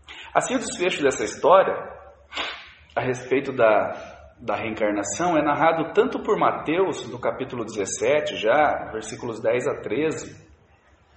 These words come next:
quanto por Marcos, no capítulo nove, é, onze a treze. No entanto, a narrativa de Mateus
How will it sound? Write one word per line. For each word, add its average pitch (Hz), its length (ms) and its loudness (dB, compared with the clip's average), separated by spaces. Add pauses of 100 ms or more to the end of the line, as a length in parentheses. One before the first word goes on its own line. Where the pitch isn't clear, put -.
(680)
quanto 131 340 2
por 175 160 0
Marcos, 127 440 0
no 117 100 -10
capítulo 127 480 -4
nove, 117 400 4 (960)
é, 98 340 -4
onze 123 220 0
a - 80 2
treze. 127 720 -4
No 160 140 -4
entanto, 196 380 -2
a 202 40 4
narrativa 190 440 -2
de 139 80 -6
Mateus 127 840 -2